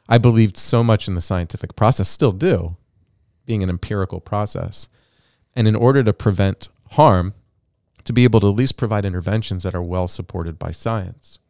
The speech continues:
But what we saw, and the information that comes back from Twitter, it's not new. It's not new at all. And the only reason we have that information is 'cause Elon Musk bought Twitter and revealed it.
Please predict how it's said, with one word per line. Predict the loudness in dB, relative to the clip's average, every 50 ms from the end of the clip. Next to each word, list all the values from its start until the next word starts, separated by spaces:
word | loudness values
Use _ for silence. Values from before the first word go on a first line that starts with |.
| _ _ _ _ _ _ _ _ _ _ _ _ _ _ _ _ _ _
But | 2 2 2 0 _ _ _ _ _ _ _ _ _ _ _ _ _ _ _ _ _ _ _
what | -2 2 2 2 4
we | 2 0 0 0
saw, | -2 -2 -2 0 2 4 4 4 4 2 0 -4 -6 -10
and | -10 -12 -10 -6
the | -6 -4
information | -4 -4 -6 -6 -4 -4 -4 -4 -4 -4
that | -6 -6 -6
comes | -8 -8 -8 -8 -8
back | -8 -8 -8 -8 -8
from | -8 -10 -10
Twitter, | -10 -8 -8 -6 -4 -4 -6 -6 -10 _ _ _
it's | -12 -10 -4 -2
not | 0 0 0
new. | 0 0 0 0 -2 -4 _ _ _ _ _ _ _ _ _ _ _ _ _ _ _ _ _ _ _ _ _ _ _ -14
It's | -8 -4 -2
not | -2 0 0
new | 0 0 0
at | 0 0
all. | 0 -2 -2 -4 -6 -8 -14 -10
And | -6 -4 -2
the | 0 0
only | 0 0 -2
reason | -2 0 0 2 2 2 2 4
we | 4 4
have | 4 4 4 2 2 2 2
that | 0 -2 -2
information | -2 -4 -6 -6 -6 -4 -4 -4 -2 -2 -2 0 0
is | 0 0
'cause | 2 2 0 0 2 0
Elon | 2 2 4 4 4 2 2
Musk | 2 2 2 2 0 -6 -4 0
bought | 0 0 0 -2 -4
Twitter | -2 0 2 2 2 2
and | 0 -2 -4
revealed | -6 -6 -4 -4 -2 -2 -2 -4 -6
it. | -10 -12 -14 -18